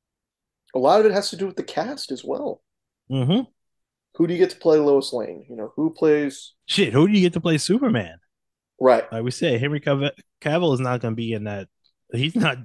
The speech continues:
Speaker 2: wearing the tights anymore, so who, who's gonna be the man?
Speaker 1: Mm-hmm.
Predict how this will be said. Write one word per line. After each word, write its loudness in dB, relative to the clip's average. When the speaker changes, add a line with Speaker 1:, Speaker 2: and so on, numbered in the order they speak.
Speaker 2:
wearing 0
the -4
tights -6
anymore, -4
so -8
who, -2
who's 0
gonna -2
be 0
the -2
man? -2
Speaker 1:
Mm-hmm. -8